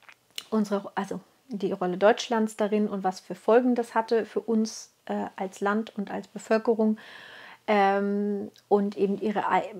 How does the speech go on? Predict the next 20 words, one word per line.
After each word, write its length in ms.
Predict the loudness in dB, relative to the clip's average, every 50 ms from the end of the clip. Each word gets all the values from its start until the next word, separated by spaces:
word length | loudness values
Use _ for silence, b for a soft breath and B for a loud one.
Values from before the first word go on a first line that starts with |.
| -18 _ _
eigene 320 | 0 0 2 2 0 -2 -4
Familiengeschichte. 1080 | -4 -4 -2 0 0 2 2 2 0 0 -4 -6 -6 -8 -8 -8 -4 -2 -2 0 0
Also 220 | 0 -2 0 -2
es 140 | -6 -6 -6 -8
ist 300 | -8 -8 -8 -12 -2 0
wirklich 340 | 0 0 0 -2 -10 -10 -10
sehr 500 | -2 2 6 6 8 6 6 4 2 b b b b b b b b b b _ _
auf 300 | 6 6 8 6 2 -2
dieses 400 | -2 0 0 0 0 -4 -8 -10
Thema. 340 | -2 -2 0 0 0 -4 -4
Das 140 | -6 -8
ist 160 | -8 -10 -4 -2
nicht 240 | -2 -2 -2 -4
irgendwie 300 | -6 -4 -2 -2 -2 -2 -4 -4 -10 _ _ -12 -12 -6
gestreift, 720 | -4 -4 -4 -4 -4 -8 -2 4 6 8 8 8 6 4 -6
sondern 220 | -8 -6 -4 -4 -6
es 160 | -8 -8 -2
geht 240 | 0 0 0 0 -4
hier 400 | -4 -2 0 0 0 -2 -2 -4 -8 -12 -10 0
genau 260 | 2 2 2 4 2